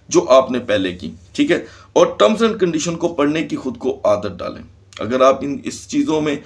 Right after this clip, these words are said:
नाकाम रहते हैं तो कल को आपको ये प्रॉब्लम फिर देखने को मिल सकती है। और जिस भी दोस्त को ये मैसेज आएगा, मेरी उसे रिक्वेस्ट है कि ये जो मैंने स्क्रीन की स-, ये स्टिकर चला कर रखा हुआ है, उसे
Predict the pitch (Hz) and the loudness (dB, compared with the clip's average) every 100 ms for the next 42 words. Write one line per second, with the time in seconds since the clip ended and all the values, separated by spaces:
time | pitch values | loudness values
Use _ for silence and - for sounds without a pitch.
0 | - - 139 147 147 143 165 151 143 147 | -16 -10 2 2 4 2 2 -2 -2 -4
1 | 151 156 - 143 147 156 - 139 135 151 | -4 -6 0 0 0 -2 2 4 2 -2
2 | 131 139 117 117 139 147 143 117 117 117 | -4 -4 0 -2 -2 -4 -4 -2 -2 -4
3 | 120 120 120 117 139 147 143 147 - - | -6 -4 -6 -4 -6 -2 -2 -2 -4 -20
4 | - - 180 180 - 220 226 170 233 175 | -6 4 4 4 0 -4 -4 -4 -2 2
5 | 135 - - 98 - - 135 165 139 131 | 2 0 -6 -8 -8 -8 -4 0 0 2
6 | 147 - 107 117 110 90 85 - - 139 | 0 -2 2 2 2 -4 -8 -12 -4 0
7 | 160 117 147 147 139 120 127 143 - 117 | 0 0 -2 -2 -2 -2 2 2 0 -6
8 | 117 127 - - - - 147 147 143 139 | -2 -4 -4 -16 -14 -2 0 2 2 2
9 | 139 143 - - 131 143 143 - 117 120 | 0 -4 -10 -10 -6 -2 -4 -4 -4 -2
10 | 104 73 71 - - - - - 139 156 | -2 -4 -10 -20 -20 -20 -18 -8 -6 -4
11 | 127 127 120 113 104 127 110 113 117 - | 0 2 2 0 -2 0 2 2 -2 -4
12 | - - - 156 - 185 190 | -16 -20 -8 -8 0 4 4